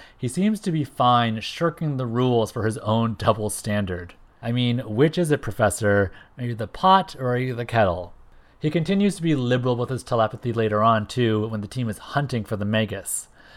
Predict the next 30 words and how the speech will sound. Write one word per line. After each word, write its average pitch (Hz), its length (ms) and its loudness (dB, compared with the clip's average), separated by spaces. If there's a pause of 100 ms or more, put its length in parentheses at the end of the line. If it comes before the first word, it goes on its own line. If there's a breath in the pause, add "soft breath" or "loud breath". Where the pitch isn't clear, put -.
(180 loud breath)
A 117 100 -2
police 165 380 0
officer 147 520 2
tells 131 360 0
them 135 140 -4
to 117 100 -8
skedaddle 123 680 2
away 123 320 0
from 123 140 -8
the 104 80 -6
scene, 127 540 -4 (260 loud breath)
and 110 260 -2
he 127 180 -8
meddles 143 560 0
with 123 100 -6
the 135 120 -6
officer's 113 560 -6
mind, 117 680 2
first - 420 0
so 151 60 -2
that 120 100 -4
he 110 100 -8
sees 123 320 -6
them 113 100 -4
as 107 140 -4
civilians 117 720 0
instead 101 200 -10
of 90 120 -8
as 87 80 -10
superheroes, 104 800 0